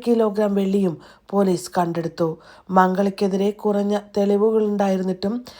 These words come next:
യഥാർത്ഥ പ്രതിയെ കണ്ടെത്താൻ സാധിച്ചുവെന്നാണ് പോലീസ് കമ്മീഷണർ സീമന്ത് കുമാർ സിംഗ് പറഞ്ഞത്. ഓൺലൈൻ ബെറ്റിംഗ് എന്ന കടക്കെണിയിൽ വീണതാണ്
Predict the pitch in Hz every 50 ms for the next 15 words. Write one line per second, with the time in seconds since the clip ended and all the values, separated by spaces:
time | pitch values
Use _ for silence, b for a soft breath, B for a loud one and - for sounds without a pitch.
0 | B B B B - 220 226 214 233 233 233 226 233 - 233 214 220 220 196 226
1 | 220 214 220 - 208 202 202 208 202 - 226 220 214 - - 214 208 208 202 214
2 | 208 - - 226 214 214 214 202 190 175 160 B B B B B B B - 214
3 | 214 214 214 214 208 - - - 214 208 202 208 208 202 - 208 185 175 - -
4 | 208 196 196 202 208 208 208 - - 208 202 202 196 185 185 - 196 175 165 190
5 | b b b b b b _ - 185 170 160 160 160 165 165 160 170 165 160 156
6 | - B B B B B B B B B B _ 226 247 262 269 269 277 277 269
7 | 269 262 233 240 233 233 - 240 240 240 240 233 233 - - - _ - 214 208
8 | 208 214 214 - - 226 208 214 220 214 202 190 196 190 190 202 208 208 202 190
9 | 180 175